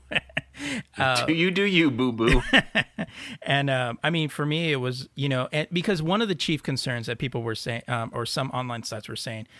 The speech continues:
Speaker 1: was the fact that, you know, if you do this upgrade, you know, and now that they won't offer the free version,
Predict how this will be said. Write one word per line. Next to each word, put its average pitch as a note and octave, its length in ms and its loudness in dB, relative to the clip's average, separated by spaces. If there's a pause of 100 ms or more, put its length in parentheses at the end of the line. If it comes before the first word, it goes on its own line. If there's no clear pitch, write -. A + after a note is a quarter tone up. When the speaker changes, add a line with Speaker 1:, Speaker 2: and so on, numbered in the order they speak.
(200)
Speaker 1:
was B2+ 280 0
the A#2+ 100 -6
fact A#2+ 340 -2
that, A#2 320 -2
you B2+ 160 0
know, A2+ 380 -4 (500)
if C3 140 0
you C#3 100 2
do C#3 160 2
this C#3+ 220 0
upgrade, A#2 500 0 (320)
you B2+ 120 0
know, A#2+ 220 0
and B2 160 0
now B2+ 160 2
that C3 140 -4
they C3+ 80 0
won't B2 220 0
offer A#2 280 -4
the A2 120 -6
free D#3 260 -4
version, A#2 480 -2